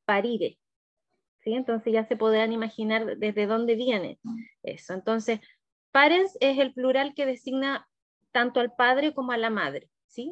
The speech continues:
Desde el latín se designan a ambos. No solamente alude a la madre o al padre,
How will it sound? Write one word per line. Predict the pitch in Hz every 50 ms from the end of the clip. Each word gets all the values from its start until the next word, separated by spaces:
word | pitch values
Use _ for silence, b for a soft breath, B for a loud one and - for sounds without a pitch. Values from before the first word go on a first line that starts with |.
| 349 226
Desde | 220 202 220 214 220 220
el | 214 208
latín | 202 196 202 220 233 254 262
se | - - 247 226
designan | 220 214 - 247 233 233 233 233 226 -
a | 202 202
ambos. | 180 160 151 156 156 - -
No | 214 220 220
solamente | - 254 254 254 269 262 269 269 262 - 262
alude | 247 240 247 247 254 254 254
a | - 226 220
la | 214 208
madre | 208 214 220 220 226 226 214 220
o | 208
al | 214
padre, | - - 127 135 135 135